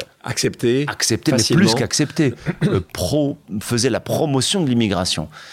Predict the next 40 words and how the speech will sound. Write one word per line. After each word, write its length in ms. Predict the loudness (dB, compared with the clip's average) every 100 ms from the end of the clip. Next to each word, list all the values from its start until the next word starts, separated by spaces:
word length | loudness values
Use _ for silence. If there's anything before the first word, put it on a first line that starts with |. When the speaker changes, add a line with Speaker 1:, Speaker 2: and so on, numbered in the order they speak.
| -20 -12 -8
Speaker 2:
Et 80 | -4
pour 180 | -2
des 80 | 0
Marocains 420 | 0 0 0 0
qui 120 | 0 0
voulaient 240 | 0 0
se 120 | 0
barrer, 440 | -2 0 0 0 -4 -10 -20 -20 _ -8
ah, 100 | -4
c'était 320 | -4 -4 -2
le 120 | 0
Speaker 1:
C'est 100 | 2
Speaker 2:
rêve, 200 | 0 0
Speaker 1:
pas 80 | 0
Speaker 2:
puisque, 180 | 0 0
Speaker 1:
vrai. 140 | -2 -6 -12 -4
Speaker 2:
donc 160 | -2
c'était 340 | -2 -2 -4 -4 _ _
techniquement, 560 | -6 -2 -2 0 -2 -2
juste, 500 | -4 -2 0 0 -4
basiquement, 600 | -4 -2 -2 -2 -2 -4 -4
facile 540 | -4 -2 0 0 0
d'avoir 320 | 0 -2 0 -2
un 80 | 0
visa 420 | 0 0 0 -4 -12 -12 -4
pour 160 | 0
aller 260 | 0 0 -4 _
au 80 | -8
Canada. 460 | -4 -2 -2 -4 -8 -16 -20 -20 -4
Alors 220 | -2 -2
que 80 | -2
la 80 | -2
France, 240 | 0 0
c'était 220 | 0 -2
plus 180 | -2 -2
compliqué. 420 | -2 -2 -2 -4 -6
Speaker 1:
Toi, 180 | -2 0
à 20 |
dix-sept 340 | 0 -2 -2 -2
ans, 260 | -2 -4